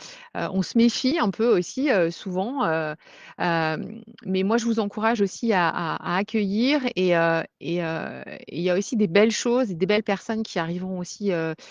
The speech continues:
vers vous et qui vont vous permettre justement de dépasser ce sentiment de décalage,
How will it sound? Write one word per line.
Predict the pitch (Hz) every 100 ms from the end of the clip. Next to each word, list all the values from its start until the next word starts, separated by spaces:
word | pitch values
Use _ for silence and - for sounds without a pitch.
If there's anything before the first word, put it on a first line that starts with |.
| - -
vers | 175 190 190
vous | 214 302 311
et | 202
qui | - 226
vont | 214 262 285
vous | 233
permettre | 240 214 226 247
justement | 208 - 214 240
de | 202
dépasser | 175 220 233 214 - 233
ce | -
sentiment | 190 190 - 202 214
de | 185
décalage, | 165 208 - 202 190 233